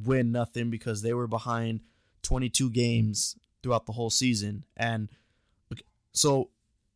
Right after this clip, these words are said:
real quick, this quote really stuck out to me after the fact because of what happened. Freddie Freeman saying that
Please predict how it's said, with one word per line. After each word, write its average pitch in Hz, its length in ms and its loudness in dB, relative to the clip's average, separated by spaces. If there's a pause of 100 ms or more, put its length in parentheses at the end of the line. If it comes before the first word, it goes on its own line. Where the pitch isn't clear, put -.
(120)
real 160 140 6
quick, - 260 -2 (640)
this 180 220 8
quote 190 300 4
really 147 240 4
stuck - 320 2
out 120 200 2
to 147 80 -2
me 160 240 -2 (800)
after 123 340 0
the 139 80 -2
fact - 440 -4 (580)
because 127 300 2
of 110 100 -2
what 117 140 0
happened. 147 420 0 (460)
Freddie 185 300 4
Freeman 165 480 0
saying 139 480 2
that 110 300 0